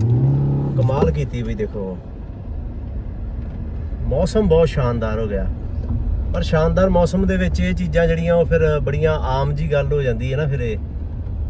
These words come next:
ਜੇ ਮੀਂਹ ਪਏਗਾ ਤੇ ਪਹਾੜ ਡਿੱਗਣਗੇ, ਤੇ ਜੇ ਪਹਾੜ ਡਿੱਗਣਗੇ ਤੇ ਰਸਤਾ ਬਲਾਕ ਹੋਏਗਾ। ਆਹ ਦੇਖਿਓ ਹੁਣ, ਅਹ, ਮੈਂ ਗੁਰਵਿੰਦਰ ਸਿੰਘ ਨੂੰ ਕਹੂੰਗਾ ਕਿ ਤੁਹਾਨੂੰ ਦਿਖਾਉਂਦਾ ਜਾਏ ਰਸਤਾ। ਬਲਾਕ ਹੈ, ਵਨ ਵੇ ਉਹਨਾਂ ਨੇ ਖੋਲ੍ਹਿਆ ਸੀ।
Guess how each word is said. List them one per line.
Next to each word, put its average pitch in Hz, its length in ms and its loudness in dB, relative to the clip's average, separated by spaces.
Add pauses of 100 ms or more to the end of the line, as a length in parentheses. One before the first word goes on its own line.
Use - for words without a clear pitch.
(140)
ਜੇ 151 140 2
ਮੀਂਹ 165 260 4
ਪਏਗਾ 175 680 4
ਤੇ 170 300 0
ਪਹਾੜ 143 440 0
ਡਿੱਗਣਗੇ, 156 580 2
ਤੇ 147 100 -4
ਜੇ 147 180 -2
ਪਹਾੜ 135 320 0
ਡਿੱਗਣਗੇ 156 600 0
ਤੇ 143 120 -2
ਰਸਤਾ 135 320 -2
ਬਲਾਕ 123 340 -2
ਹੋਏਗਾ। 127 300 0
ਆਹ 165 140 -2
ਦੇਖਿਓ 160 360 0
ਹੁਣ, 151 160 2
ਅਹ, 131 1160 -2
ਮੈਂ 139 300 0
ਗੁਰਵਿੰਦਰ 131 420 -2
ਸਿੰਘ 147 180 0
ਨੂੰ 143 120 -2
ਕਹੂੰਗਾ 143 380 0
ਕਿ 151 280 -2 (540)
ਤੁਹਾਨੂੰ 143 220 -2
ਦਿਖਾਉਂਦਾ 131 440 0
ਜਾਏ 143 340 2
ਰਸਤਾ। 139 440 -2 (400)
ਬਲਾਕ 127 440 -2
ਹੈ, 147 140 2
ਵਨ 131 240 0
ਵੇ 139 100 0
ਉਹਨਾਂ 143 180 0
ਨੇ 139 100 0
ਖੋਲ੍ਹਿਆ 127 340 0
ਸੀ। 131 240 -2